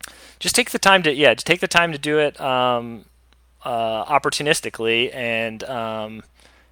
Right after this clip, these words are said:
it's hard to do when you're busy, but, but it pays, pays for itself in the long run. So I, I don't have the whole catalog memorized, but I've looked through it so many times <clears throat> over the year that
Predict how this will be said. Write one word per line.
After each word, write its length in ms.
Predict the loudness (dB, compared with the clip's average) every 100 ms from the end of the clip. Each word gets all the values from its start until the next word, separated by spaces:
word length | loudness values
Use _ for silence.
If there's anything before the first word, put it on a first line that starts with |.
| _
it's 140 | -6 6
hard 240 | 8 8
to 60 | 6
do 180 | 0 2
when 120 | 2
you're 120 | 2
busy, 440 | 4 2 4 2 2
but, 420 | 2 2 2 -2 _
but 160 | 0 0
it 100 | 2
pays, 540 | 2 4 2 0 -4 -6 -2
pays 200 | -2 -2
for 80 |
itself 280 | 0 2 2
in 60 | 0
the 60 |
long 260 | 0 0 0
run. 200 | -4 -6
So 220 | -2 0
I, 240 | 4 2 2 -10 -20 _
I 100 | 0
don't 140 | 2 4
have 160 | 4
the 60 | 4
whole 260 | 6 4
catalog 640 | 4 6 6 8 8 8 4 -6 _ _ _ _ _ _ -12
memorized, 680 | 2 2 4 4 2 0 0
but 120 | 6
I've 160 | 6
looked 260 | 6 2 2
through 160 | -2 -2
it 100 | -2
so 340 | -2 0 0
many 240 | 0 -4
times 600 | -2 4 6 6 4 -2 0
<clears throat> 360 | 4 4 2 0
over 180 | 0
the 80 | 4
year 200 | 8 8
that 260 | 8 6